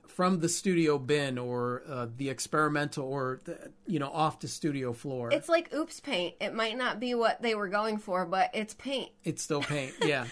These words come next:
Speaker 2: <laughs> Um, Thomas said, "I love looking at my early pieces. They bring back memories of fondness and how simple life appeared at that time.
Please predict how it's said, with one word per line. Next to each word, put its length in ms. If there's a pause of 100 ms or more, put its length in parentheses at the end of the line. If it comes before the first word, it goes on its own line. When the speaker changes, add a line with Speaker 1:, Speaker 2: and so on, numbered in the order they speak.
(140)
Speaker 2:
<laughs> 200
Um, 640
Thomas 400
said, 160
"I 120
love 360
looking 280
at 60
my 140
early 320
pieces. 540
They 120
bring 320
back 240
memories 560
of 120
fondness 520
and 120
how 120
simple 420
life 280
appeared 400
at 100
that 220
time. 420